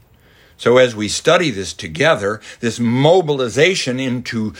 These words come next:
service, make the world a better place because we are here, is a phenomena that enhances the motivation machine. Now, we've been at this for two hundred thousand years.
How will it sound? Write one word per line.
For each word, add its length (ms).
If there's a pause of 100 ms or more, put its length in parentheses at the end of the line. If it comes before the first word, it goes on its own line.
(100)
service, 720
make 260
the 120
world 400
a 60
better 340
place 400
because 580
we 360
are 360
here, 600 (1120)
is 600
a 200
phenomena 840
that 260 (340)
enhances 960
the 100
motivation 680
machine. 540 (440)
Now, 160
we've 240
been 140
at 240
this 160
for 140
two 220
hundred 260
thousand 380
years. 380